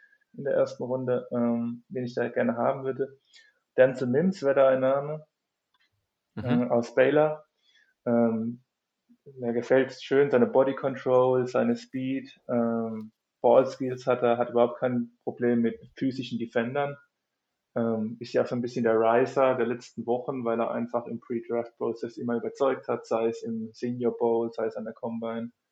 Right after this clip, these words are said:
Speaker 1: Ähm, das wäre ein Name. Es gibt natürlich auch Negatives bei ihm. Er ist ein Baylor Ri-, Wide Receiver.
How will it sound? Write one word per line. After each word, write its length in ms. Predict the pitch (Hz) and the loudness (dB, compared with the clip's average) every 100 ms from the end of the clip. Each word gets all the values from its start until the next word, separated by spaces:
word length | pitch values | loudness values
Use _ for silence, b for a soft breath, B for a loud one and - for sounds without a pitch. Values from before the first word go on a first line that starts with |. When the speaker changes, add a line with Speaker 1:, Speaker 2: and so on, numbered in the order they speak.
| _ _ _ _ _ _ _ _ _ | _ _ _ _ _ _ _ _ _
Speaker 1:
Ähm, 600 | 131 120 117 113 110 110 _ _ | 0 2 4 2 -4 -10 _ _
das 220 | 131 127 | 0 0
wäre 140 | 143 131 | 2 2
ein 100 | 123 | 4
Name. 400 | 120 123 120 120 | 6 8 8 4
Es 120 | 117 | 2
gibt 120 | 120 | -2
natürlich 220 | 123 127 123 | -4 -2 0
auch 80 | |
Negatives 540 | 120 131 135 147 135 127 | 2 2 2 0 -4 6
bei 140 | 131 | 6
ihm. 200 | 127 131 | 6 2
Er 80 | 120 | 0
ist 80 | 120 | 2
ein 60 | |
Baylor 380 | 120 123 139 143 | 6 6 8 8
Ri-, 280 | 127 135 135 | 8 6 6
Wide 240 | 131 135 | 8 8
Receiver. 580 | 131 127 135 131 139 139 | 6 -4 -2 2 0 0